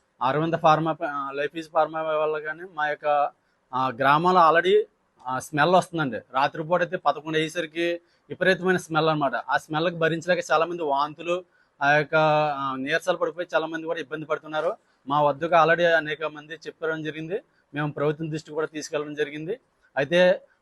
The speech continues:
ఆ యొక్క విషవాయువులన్నీ కూడా, ఆ, కలుషితం, ఆ యొక్క వాటిని రీసైక్లింగ్ చేసి వాటిని ఎలా పంపుతారో ఏటో మాకు తెలియదండి. వాటిని అర్జెంటుగా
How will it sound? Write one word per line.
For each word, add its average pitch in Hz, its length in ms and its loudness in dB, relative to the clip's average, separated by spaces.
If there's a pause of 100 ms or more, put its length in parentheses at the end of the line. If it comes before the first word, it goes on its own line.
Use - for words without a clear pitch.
ఆ 170 40 2
యొక్క 151 220 2
విషవాయువులన్నీ 170 920 4
కూడా, 175 360 2 (380)
ఆ, 135 120 2
కలుషితం, 156 540 -2
ఆ 143 260 2
యొక్క 143 220 2 (1800)
వాటిని 165 760 2 (1200)
రీసైక్లింగ్ 180 680 2
చేసి 180 240 0
వాటిని 165 340 4
ఎలా 147 180 6
పంపుతారో 165 520 0
ఏటో 165 240 -2
మాకు 156 300 -4
తెలియదండి. 160 580 -6 (260)
వాటిని 147 380 0 (580)
అర్జెంటుగా 170 720 4